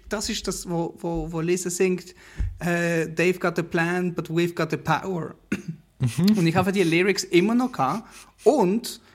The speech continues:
Speaker 1: ich habe gemerkt, das ist auch die Episode, die mir beigebracht hat, was ist Classical Gas. <laughs> Und, und wegen der Episode habe ich überhaupt erst mal herausgefunden, wer Eric Clapton ist.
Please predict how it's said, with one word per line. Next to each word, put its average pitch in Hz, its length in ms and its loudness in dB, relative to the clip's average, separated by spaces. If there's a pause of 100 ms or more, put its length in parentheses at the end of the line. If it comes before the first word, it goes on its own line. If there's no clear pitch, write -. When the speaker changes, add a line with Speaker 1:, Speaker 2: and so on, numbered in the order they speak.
Speaker 1:
ich - 60 -20
habe 208 120 -2
gemerkt, 185 560 -2
das 185 120 -4
ist 190 160 -6
auch 196 280 -2
die 196 120 -4
Episode, 185 600 2
die 180 120 -2
mir 175 140 0
beigebracht 185 420 -8
hat, 175 160 -6
was 165 180 -6
ist 175 140 -10
Classical 175 480 -6
Gas. 147 560 -6 (640)
<laughs> 156 100 0 (240)
Und, - 480 -8
und 160 180 -4 (440)
wegen 190 240 4
der 202 80 0
Episode 185 480 0
habe 160 140 0
ich 143 80 -8
überhaupt 156 420 -6 (100)
erst 156 220 -6
mal 156 80 -6
herausgefunden, 160 560 -6
wer 139 300 -6
Eric 147 240 -6
Clapton 135 420 -6
ist. - 220 -16